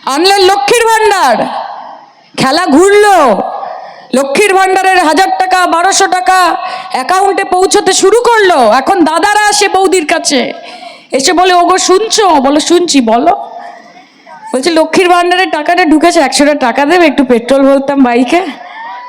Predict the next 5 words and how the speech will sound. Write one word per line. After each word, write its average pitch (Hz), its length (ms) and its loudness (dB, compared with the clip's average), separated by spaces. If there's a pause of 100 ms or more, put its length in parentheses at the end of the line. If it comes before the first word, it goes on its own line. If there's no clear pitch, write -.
(500)
কে 330 80 -2
এনেছে 508 520 0
পরিবর্তনটা, 440 720 0
কে 427 180 0
এনেছে? 330 520 0